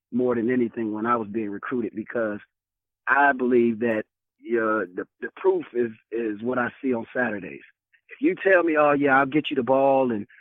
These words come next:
we'll get you fifteen hundred yards in a season," if you haven't gotten one guy fifteen hundred yards in the past five or six years, it's not gonna change for me. So that could hurt 'em, but at the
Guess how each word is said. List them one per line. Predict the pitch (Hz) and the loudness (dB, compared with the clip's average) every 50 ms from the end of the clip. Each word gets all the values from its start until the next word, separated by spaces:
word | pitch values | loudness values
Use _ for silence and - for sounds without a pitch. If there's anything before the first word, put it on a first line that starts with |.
| _ _ _ | _ _ _
we'll | 127 151 151 135 | 2 2 4 4
get | 127 151 151 - - 147 | 2 0 -2 -2 0 2
you | 147 143 135 131 123 113 - - - | 4 4 4 4 0 -2 -6 -4 -2
fifteen | 175 165 151 - - 170 156 143 | -2 -2 -2 -2 -2 -2 0 0
hundred | 143 143 135 131 127 | 0 0 0 0 2
yards | 143 143 143 135 135 131 127 120 107 - - - | 2 4 4 4 4 4 2 0 -4 -8 -6 -4
in | 135 127 | -2 -2
a | 123 107 - - | -2 -4 -4 -2
season," | 175 185 175 143 120 117 113 117 - _ _ _ - | -2 0 0 0 0 -2 -2 -4 -6 _ _ _ -16
if | - - - | -14 -12 -8
you | 175 185 | -4 -2
haven't | 190 185 170 165 151 143 | 0 0 0 -2 -2 2
gotten | 156 156 156 139 - 135 127 123 120 113 - _ _ - | 2 2 2 2 2 0 0 0 -2 -4 -6 _ _ -16
one | 107 107 127 147 151 147 | -8 -6 -2 0 0 0
guy | 139 147 143 143 131 - | 2 2 2 0 0 -2
fifteen | - 143 127 - - 139 131 | -6 -8 -8 -6 -6 -4 -2
hundred | 131 131 127 | -2 -2 0
yards | 127 143 139 135 131 117 | 0 0 2 0 0 -2
in | 120 117 | -4 -6
the | |
past | 107 - 143 139 135 123 - - | -4 -2 -2 0 0 -2 -4 -4
five | - 139 135 120 | -2 -2 0 0
or | 120 - - | -2 -4 -8
six | - 202 - - | -10 -10 -8 -8
years, | 170 196 170 131 123 117 - - - - _ _ - | -4 0 0 0 0 -2 -6 -12 -20 -20 _ _ -8
it's | 139 120 139 | -4 0 2
not | 143 131 120 | 2 2 2
gonna | 127 123 117 117 - - | 0 -4 -4 -6 -8 -10
change | 131 123 - - _ _ _ _ | -8 -8 -8 -10 _ _ _ _
for | 127 131 | -8 -8
me. | - - - - _ _ _ _ _ _ _ _ _ _ _ | -6 -6 -8 -12 _ _ _ _ _ _ _ _ _ _ _
So | 131 123 120 117 117 113 113 110 - - _ _ _ _ _ _ _ _ _ | 0 2 2 2 2 0 -2 -4 -8 -16 _ _ _ _ _ _ _ _ _
that | - 120 - - | 0 0 0 0
could | - 170 143 | -2 -2 0
hurt | 127 156 156 151 147 | 4 4 4 4 4
'em, | 139 135 135 135 - _ | 4 2 0 -2 -2 _
but | 127 135 135 131 - _ | 2 2 2 2 0 _
at | - 139 - | -4 -4 -4
the | 127 | -4